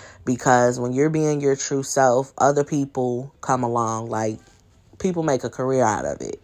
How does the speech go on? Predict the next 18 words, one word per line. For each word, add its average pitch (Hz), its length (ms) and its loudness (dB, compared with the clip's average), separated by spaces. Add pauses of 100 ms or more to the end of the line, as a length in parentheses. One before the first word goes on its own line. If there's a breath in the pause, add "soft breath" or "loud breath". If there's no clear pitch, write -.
(120)
You 127 300 -4
make 143 240 4
money 131 340 -2
for 117 180 -6
being 123 480 -4 (380 loud breath)
yourself. 117 800 -2
So, 104 320 -4 (380 loud breath)
I 123 80 2
mean, 123 180 -2
honestly, 143 500 -2
just 143 240 -4
be 143 160 -8
true 143 420 -4
to 143 180 -8
who 135 160 -6
you 131 240 -4
are 131 280 4
and 120 460 -6